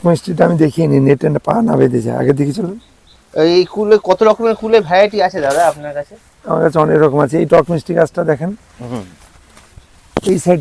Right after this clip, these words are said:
Speaker 1: থেকে দেখেন, ফলগুলো সব এইদিকে।
Speaker 2: ফলগুলো এইদিকে না?
Speaker 1: হ্যাঁ।
Speaker 2: এটা কি, এই কুলটা কি টক মিষ্টি কি গোল হবে পুরো?
Speaker 1: হ্যাঁ, গোল হবে।
Speaker 2: আর সাইজ কিরকম হবে?
Speaker 1: হ্যাঁ, আমি বলতে চাইছি একটুখানি গাছ
Speaker 2: হুম।
Speaker 1: কিভাবে ধরে আছে।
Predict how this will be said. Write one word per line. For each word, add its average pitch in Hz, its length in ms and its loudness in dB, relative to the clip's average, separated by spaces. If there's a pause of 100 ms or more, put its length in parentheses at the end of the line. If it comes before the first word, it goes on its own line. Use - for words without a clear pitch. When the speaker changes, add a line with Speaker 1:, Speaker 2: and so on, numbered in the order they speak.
Speaker 1:
থেকে 135 140 -4
দেখেন, 123 280 -6
ফলগুলো 143 420 -4
সব 143 160 -6
এইদিকে। 131 360 -4 (480)
Speaker 2:
ফলগুলো 135 300 0
এইদিকে 120 320 -4
না? 240 120 -6 (200)
Speaker 1:
হ্যাঁ। 139 220 -8 (1400)
Speaker 2:
এটা 214 160 0
কি, 233 100 0 (140)
এই 185 100 2
কুলটা 226 260 2
কি 220 160 -2
টক 180 240 2
মিষ্টি 196 200 -6
কি 220 140 -4
গোল 156 300 0
হবে 233 260 0
পুরো? 151 160 -6 (1400)
Speaker 1:
হ্যাঁ, 143 260 4
গোল 131 240 4
হবে। 117 180 -6 (840)
Speaker 2:
আর 151 220 6
সাইজ 180 360 0
কিরকম 208 300 2
হবে? 202 220 -2 (160)
Speaker 1:
হ্যাঁ, 180 220 4
আমি 180 160 4
বলতে 175 300 4
চাইছি 185 360 6
একটুখানি 180 520 4
গাছ 120 200 2 (160)
Speaker 2:
হুম। 107 240 -6 (380)
Speaker 1:
কিভাবে 170 340 6
ধরে 127 260 6
আছে। - 220 -6